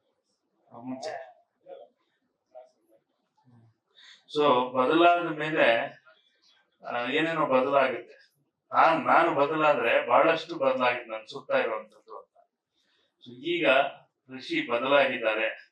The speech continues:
ಬದಲಾದ ಋಷಿನ, ಆ, ನಾಗರಾಜ ಆಗಿದ್ದ ಋಷಿ, ಆ, ಋಷಿಯಾಗಿ ಬದಲಾಗಿ ಈಗ, ಆ, ನಾಯಕ ನಟನಾಗಿ ಮಾಡ್ತಾ ಇರುವಂತದ್ದು. ನನಗೆ ವಿಶೇಷವಾಗಿ ಹೇಳ್ಬೇಕಾದ್ದು ಏನು ಅಂತಂದ್ರೆ,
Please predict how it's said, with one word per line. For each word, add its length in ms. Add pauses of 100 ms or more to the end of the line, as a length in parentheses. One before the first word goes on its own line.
ಬದಲಾದ 480
ಋಷಿನ, 460 (920)
ಆ, 120
ನಾಗರಾಜ 580
ಆಗಿದ್ದ 380 (380)
ಋಷಿ, 460 (600)
ಆ, 320 (600)
ಋಷಿಯಾಗಿ 540
ಬದಲಾಗಿ 760
ಈಗ, 100 (1040)
ಆ, 280
ನಾಯಕ 520
ನಟನಾಗಿ 880 (1400)
ಮಾಡ್ತಾ 300
ಇರುವಂತದ್ದು. 600
ನನಗೆ 520
ವಿಶೇಷವಾಗಿ 600
ಹೇಳ್ಬೇಕಾದ್ದು 600
ಏನು 180
ಅಂತಂದ್ರೆ, 640